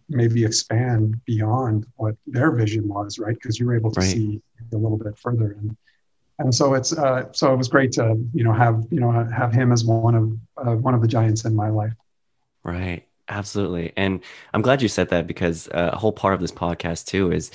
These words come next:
Speaker 2: based on that quote. And, uh, I love to share stories and, uh, kind of the successes of some of these giants like yourself. So the pandemic has kind of hit us all in different ways. It's overwhelmed us, it's challenged us, and even exhausted us,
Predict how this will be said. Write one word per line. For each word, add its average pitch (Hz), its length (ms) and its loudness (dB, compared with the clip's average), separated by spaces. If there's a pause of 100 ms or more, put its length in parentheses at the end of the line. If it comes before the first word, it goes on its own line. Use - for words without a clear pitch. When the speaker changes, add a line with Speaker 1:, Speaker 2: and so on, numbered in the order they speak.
(320)
Speaker 2:
based 95 220 2
on 95 120 4
that 87 120 2
quote. 104 460 0
And, 80 500 -2 (100)
uh, 82 280 -2
I - 120 -4
love 85 180 -2
to - 100 -10
share 82 220 -2
stories 85 560 -2
and, 80 260 -4 (440)
uh, 80 160 -2
kind 82 240 -4
of 82 120 -6 (200)
the - 80 -10
successes - 580 -2
of 90 240 0 (480)
some 90 240 -2
of 90 60 -2
these 92 140 -2
giants - 600 -2
like 85 160 -4
yourself. 98 440 -6 (920)
So - 160 2
the 151 120 2
pandemic 165 580 4
has 110 120 2
kind 117 140 2
of 95 60 -2
hit 113 220 2
us 104 160 0
all 104 280 2
in 98 80 0
different - 280 -6
ways. 110 640 2
It's - 220 -6
overwhelmed 90 500 2
us, 104 340 0
it's 85 180 -4
challenged 98 480 -2
us, 95 320 -2
and 87 320 -2
even 113 240 2
exhausted 90 480 -2
us, 110 160 0